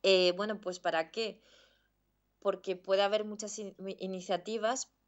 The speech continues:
pero está esa falta de ente-, de entendimiento común, de tener un marco en el que todos vayamos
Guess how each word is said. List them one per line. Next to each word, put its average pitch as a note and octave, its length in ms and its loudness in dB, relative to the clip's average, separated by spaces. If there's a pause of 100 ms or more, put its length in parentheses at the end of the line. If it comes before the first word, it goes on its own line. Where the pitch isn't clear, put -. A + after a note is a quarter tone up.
pero F3+ 360 2
está F3+ 300 -2
esa F#3 240 -4
falta G3+ 280 -2
de F#3+ 60 -2
ente-, E3+ 460 -8
de F3 140 -4
entendimiento E3 680 -4
común, F#3 300 -4
de G#3 100 -2
tener F3 300 -2
un F#3 160 -4
marco G#3 380 4
en F#3 100 -6
el E3+ 140 -6
que - 100 -6
todos F#3+ 340 -2
vayamos F3 680 0